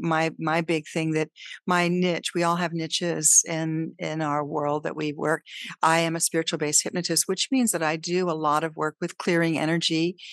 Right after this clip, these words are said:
and it's not just spirits, but I, I learned it years ago here at the Guild, um, how to clear spirits, but it's also clearing negative thoughts, negative energies,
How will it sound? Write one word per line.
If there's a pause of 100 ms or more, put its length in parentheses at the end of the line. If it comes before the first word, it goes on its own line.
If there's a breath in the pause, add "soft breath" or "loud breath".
(140 loud breath)
and
it's
not
just
spirits,
but
I,
I
learned
it
years
ago
here
at
the
Guild, (360 loud breath)
um,
how
to
clear
spirits,
but
it's
also
clearing
negative (100)
thoughts,
negative
energies,